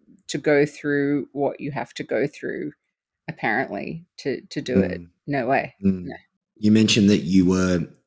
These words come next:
Speaker 2: in California when the Me Too movement first kicked off. What are your reflections on that period?
Speaker 1: Well, so I was, I was in Hollywood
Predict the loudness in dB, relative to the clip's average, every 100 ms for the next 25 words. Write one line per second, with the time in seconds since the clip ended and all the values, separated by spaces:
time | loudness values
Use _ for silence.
0 | _ 4 6 4 2 -6 -12 0 2 2
1 | 0 0 2 0 2 6 6 4 2 -2
2 | -10 -16 -6 0 2 2 -2 0 -2 2
3 | 0 0 -4 _ -2 -2 -2 -8 -2 0
4 | 0 -4 _ _ _ -2 4 6 6 4
5 | 0 0 2 2 2 -2 0 2 2 0
6 | -4 _ _ _ _ 2 4 4 4 4
7 | 2 0 0 2 2 0 -2 0 2 0
8 | -6 -20 _ _ _ -14 -2 2 4 4
9 | 2